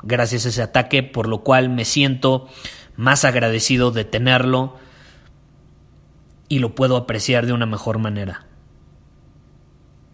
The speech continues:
Eso es lo que marca la diferencia.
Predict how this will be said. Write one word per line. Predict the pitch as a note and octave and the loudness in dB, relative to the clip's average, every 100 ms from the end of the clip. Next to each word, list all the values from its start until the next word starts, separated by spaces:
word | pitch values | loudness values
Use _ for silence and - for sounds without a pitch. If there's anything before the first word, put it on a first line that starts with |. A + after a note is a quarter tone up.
| _ _ _ _ - | _ _ _ _ 2
Eso | D#3 - G2+ - - - - - _ - - | 2 2 -4 -10 -20 -20 -20 -20 _ -20 -4
es | D3 B2+ - - - - - | 0 0 -2 -8 -12 -16 -6
lo | A2 G2+ | -6 -4
que | A2 | -2
marca | A#2+ A#2+ A#2 B2+ A#2+ - - | 2 2 2 -2 -2 -6 -10
la | G2+ G2+ | -8 -6
diferencia. | G2 G2 F#2+ F#2+ - - | -8 -10 -12 -10 -10 -12